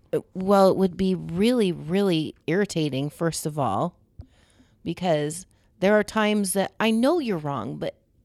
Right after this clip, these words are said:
you just won't admit it. So that would just be really frustrating. But I think after time went on, I would start to begin to question myself.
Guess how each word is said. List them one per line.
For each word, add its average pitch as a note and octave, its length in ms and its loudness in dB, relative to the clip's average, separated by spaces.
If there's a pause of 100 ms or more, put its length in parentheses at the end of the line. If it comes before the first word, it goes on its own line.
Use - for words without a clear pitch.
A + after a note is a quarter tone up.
you F3+ 260 -8
just G3+ 260 -4
won't F3+ 160 2
admit G#3 320 2
it. D#3 160 0
So - 140 -6
that G#3+ 160 0
would G#3 140 0
just F#3 160 -6
be F#3+ 100 -2
really F#3+ 220 0
frustrating. G3 560 -2 (480)
But G#3 120 6
I G#3+ 140 4
think C4+ 400 0
after G3 340 0
time G3+ 420 -2
went F3 180 2
on, F3+ 360 0
I F#3 140 2
would G3+ 140 -2
start - 300 -2
to - 60 -12
begin F3 360 -2
to - 100 -6
question E3 640 -4
myself. D3+ 720 -4